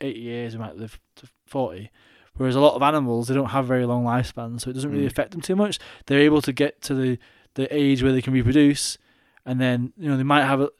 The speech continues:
Speaker 1: a couple of them might, you know, some of them might die a, a little bit earlier than normal,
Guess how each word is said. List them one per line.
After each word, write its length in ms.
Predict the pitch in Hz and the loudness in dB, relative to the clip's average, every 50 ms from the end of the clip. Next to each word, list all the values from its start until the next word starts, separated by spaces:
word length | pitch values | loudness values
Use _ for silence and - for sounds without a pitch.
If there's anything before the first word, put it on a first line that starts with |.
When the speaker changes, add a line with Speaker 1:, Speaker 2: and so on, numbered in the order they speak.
| 165 156 | -12 -12
Speaker 1:
a 80 | - - | -12 -10
couple 320 | - - - - - 143 | -6 -6 -4 -2 2 2
of 80 | 139 139 | 2 4
them 180 | 139 135 135 | 2 2 0
might, 340 | 131 135 131 127 131 - _ _ | 0 0 0 0 0 -4 _ _
you 120 | - 151 131 | -8 -6 -4
know, 260 | 123 120 117 120 123 | -2 -2 -4 -4 -6
some 220 | - - - 165 156 | -8 -6 -4 -2 0
of 60 | 143 | 0
them 100 | 147 139 | 0 2
might 340 | 139 135 131 131 - _ - | 2 0 0 0 -4 _ -6
die 160 | - 131 127 127 | -2 -2 0 0
a, 180 | 123 123 127 | 0 -2 -2
a 40 | 120 | -2
little 180 | 131 131 127 120 | -2 -4 -4 -4
bit 80 | 127 | -6
earlier 400 | 117 131 131 131 131 127 131 127 | -6 -2 -2 -2 0 0 0 0
than 180 | 127 127 123 123 | -2 -2 -2 -2
normal, 500 | 127 127 127 127 127 131 135 131 123 | 0 0 0 0 0 0 -2 -2 -4